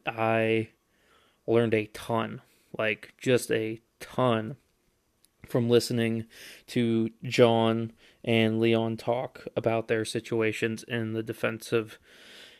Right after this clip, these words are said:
carry world and just the shooting world in general. They have a bunch of really good information between the two of them.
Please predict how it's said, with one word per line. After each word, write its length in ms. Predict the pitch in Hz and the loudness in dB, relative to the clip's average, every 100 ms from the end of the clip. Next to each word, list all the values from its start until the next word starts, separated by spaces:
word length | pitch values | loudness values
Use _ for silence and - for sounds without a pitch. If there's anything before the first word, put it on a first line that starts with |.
| _ | _
carry 260 | - 123 117 | 2 6 6
world 280 | 110 117 - | 6 4 4
and 120 | 190 | 0
just 200 | - - | 0 0
the 80 | 117 | -2
shooting 320 | - 151 123 | 0 -2 -2
world 200 | 127 117 | -4 -6
in 120 | 117 | -8
general. 340 | 123 113 113 - | -8 -6 -8 -4
They 120 | 131 | -2
have 100 | 151 | -2
a 40 | |
bunch 320 | 113 123 131 117 | -2 -4 -4 -8
of 200 | 117 - _ _ _ _ _ - _ _ | -10 -18 _ _ _ _ _ -20 _ _
really 240 | 127 127 117 | -8 -6 -4
good 180 | 120 | -4
information 540 | 117 110 110 113 113 - | -6 -6 -6 -6 -8 -10
between 300 | 113 - 113 | -16 -12 -12
the 80 | 110 | -12
two 260 | - 113 | -12 -10
of 120 | 113 117 | -10 -12
them. 160 | 117 | -18